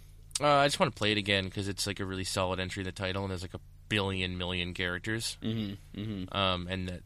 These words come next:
Speaker 1: like, playing as different characters is the fun part in that game, as far as I'm concerned, 'cause you play the same one over and over. It's really, really boring.
Speaker 2: Yeah, no, I can see that.
Speaker 1: So,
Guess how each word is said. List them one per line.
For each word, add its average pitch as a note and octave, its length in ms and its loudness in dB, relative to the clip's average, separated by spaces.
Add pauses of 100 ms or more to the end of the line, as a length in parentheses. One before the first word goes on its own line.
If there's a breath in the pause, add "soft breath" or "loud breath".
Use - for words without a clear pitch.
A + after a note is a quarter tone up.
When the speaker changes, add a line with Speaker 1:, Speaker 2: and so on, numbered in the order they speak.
Speaker 1:
like, F#2 180 0
playing G2+ 240 0
as F#2+ 100 -2
different F#2+ 280 -2
characters G2 440 0
is G2 120 -4
the F#2+ 80 -6
fun F#2+ 240 -2
part B2 180 0
in C3+ 60 -8
that C#3+ 120 -4
game, D3+ 200 -2
as D3 80 -4
far D3+ 140 -2
as D3 60 -2
I'm D3+ 100 -2
concerned, D#3+ 520 -2
'cause G2+ 140 0
you F#2+ 120 0
play G#2 160 2
the F#2 100 0
same G2 160 0
one F#2+ 120 2
over F#2 200 -2
and F2+ 100 0
over. G#2 300 -2
It's - 280 -6
really, F2+ 300 -2
really F#2 160 0
boring. F#2 420 0 (420)
Speaker 2:
Yeah, C#3 200 4 (140)
no, A2 80 -2
I A2 80 2
can - 80 -8
see F#2 120 -6
that. F#2 200 0 (440 soft breath)
Speaker 1:
So, B2+ 760 6